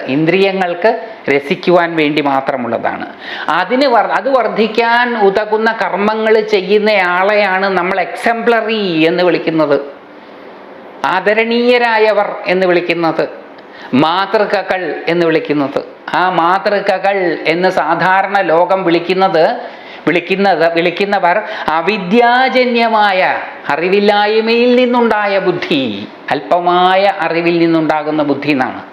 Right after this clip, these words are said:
ഇല്ലാത്ത അറിവിൽ നിന്ന് ബുദ്ധി ഉണ്ടാവില്ലല്ലോ. അപ്പോൾ അവിദ്യാജന്യമായ ബുദ്ധി എന്ന് പറഞ്ഞാൽ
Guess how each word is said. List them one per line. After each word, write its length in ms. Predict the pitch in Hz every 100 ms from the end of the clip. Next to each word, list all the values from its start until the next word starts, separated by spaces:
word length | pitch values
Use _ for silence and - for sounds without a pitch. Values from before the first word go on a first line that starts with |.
| - - -
ഇല്ലാത്ത 460 | 135 156 160 170 180
അറിവിൽ 340 | 165 160 170
നിന്ന് 200 | 170 170
ബുദ്ധി 260 | 160 147 170
ഉണ്ടാവില്ലല്ലോ. 640 | 156 123 110 107 92 - - - - -
അപ്പോൾ 260 | 139 165 165
അവിദ്യാജന്യമായ 1400 | 139 151 156 156 190 202 208 196 196 190 185 175 175
ബുദ്ധി 340 | 170 151 131 180
എന്ന് 300 | 170 160 156
പറഞ്ഞാൽ 340 | 151 156 190